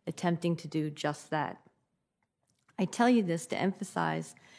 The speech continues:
that each of the two thousand nine hundred and seventy-seven people murdered on September eleventh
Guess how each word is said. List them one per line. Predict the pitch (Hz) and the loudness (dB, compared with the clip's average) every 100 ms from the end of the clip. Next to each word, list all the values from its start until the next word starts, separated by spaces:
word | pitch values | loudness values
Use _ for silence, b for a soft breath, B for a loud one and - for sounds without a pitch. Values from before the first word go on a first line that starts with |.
| b | b
that | - - | -6 -2
each | 233 - | -2 -2
of | 208 | -2
the | 190 | -4
two | - 262 | 0 0
thousand | 247 214 196 190 196 196 185 | 4 4 4 2 0 2 4
nine | 185 190 | 4 4
hundred | 190 185 180 185 - | 4 4 2 -2 -2
and | 170 | -6
seventy-seven | - 190 190 196 190 - 180 175 185 180 B B - | 0 0 2 0 -2 -2 -2 0 -2 -4 B B -4
people | 220 214 220 | -2 2 4
murdered | 208 185 175 160 | 6 4 2 0
on | 113 170 | 0 -2
September | 175 - 180 180 196 | -4 -4 -2 0 0
eleventh | 185 165 165 165 | 0 0 0 -4